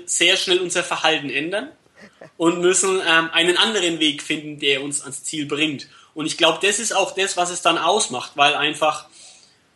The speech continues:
wir, ähm, müssen es schaffen und wir schaffen es ja auch immer.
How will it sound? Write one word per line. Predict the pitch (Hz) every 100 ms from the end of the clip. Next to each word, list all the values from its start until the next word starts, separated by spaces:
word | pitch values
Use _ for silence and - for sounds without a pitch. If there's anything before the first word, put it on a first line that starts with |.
| _
wir, | 151 165 165 160 156
ähm, | 151 151 156 - _ _ -
müssen | 165 226 247 254
es | 233 -
schaffen | 226 220 262 277 -
und | 180 185
wir | 175
schaffen | - -
es | -
ja | 127
auch | 110 -
immer. | 120 175